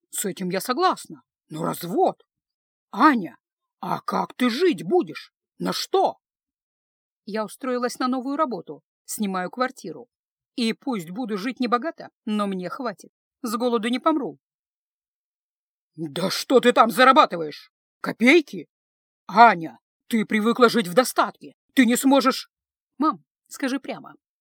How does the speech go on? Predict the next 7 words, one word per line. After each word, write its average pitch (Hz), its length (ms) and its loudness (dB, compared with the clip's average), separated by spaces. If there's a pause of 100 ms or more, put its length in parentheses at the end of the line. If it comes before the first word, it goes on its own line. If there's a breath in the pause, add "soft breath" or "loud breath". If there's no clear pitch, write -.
(220)
не 233 220 0
смогу 226 360 0
помогать 226 520 2
моему 226 300 -2
любимому 240 500 -4
великовозрастному 226 840 -4
засранцу-братику?» 220 1080 -2